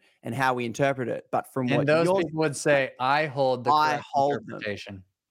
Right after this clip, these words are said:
Speaker 2: Those people would say, "I hold the correct interpretation," in saying your interpretation's wrong. There's no actual,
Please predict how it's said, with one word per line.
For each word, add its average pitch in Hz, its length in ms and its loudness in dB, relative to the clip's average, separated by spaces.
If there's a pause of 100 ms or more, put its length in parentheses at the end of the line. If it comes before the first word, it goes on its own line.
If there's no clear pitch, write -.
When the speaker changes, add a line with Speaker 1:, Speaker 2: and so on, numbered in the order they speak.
(240)
Speaker 2:
Those 143 180 2
people 147 180 -2
would 143 100 -2
say, 139 260 2
"I 160 220 2
hold 143 240 -2
the 127 60 -6
correct 127 280 -2
interpretation," 123 800 -4
in 135 280 -4
saying 135 680 -2 (720)
your 135 300 0
interpretation's 123 840 -2
wrong. 127 460 0
There's 139 300 0
no 160 360 2
actual, 139 800 0